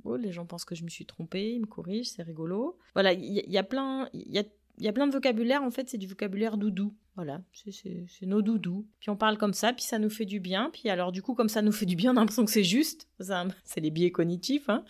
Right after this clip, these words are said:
Alors qu'en fait, tout notre vocabulaire pourrait être, euh, réfléchi de nouveau, pourrait être, euh, adapté aussi aux, aux réalités maintenant de genre qui ont beaucoup évolué, au fait que le patriarcat n'est,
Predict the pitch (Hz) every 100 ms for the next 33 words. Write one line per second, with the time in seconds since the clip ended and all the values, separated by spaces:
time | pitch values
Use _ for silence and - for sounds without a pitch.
0 | - - - - - 190 247 233 220 269
1 | 320 - - - - 294 262 208 214 214
2 | 180 185 196 214 277 254 - _ _ -
3 | - - 202 220 226 - - 185 - 185
4 | 185 175 170 170 180 180 175 - 190 190
5 | 151 147 165 220 - 196 180 180 - 180
6 | 170 - - 190 202 202 - 220 254 208
7 | - 220 330 370 - 160 185 180 175 170
8 | 208 214 165 160 214 294 302 254 156 156
9 | 156 160 196 214 - - 165 151 147 156
10 | 180 - 202 185 170 160 185 302 294 180
11 | 185 - 180 160 160 - 170 - - 170
12 | 170 151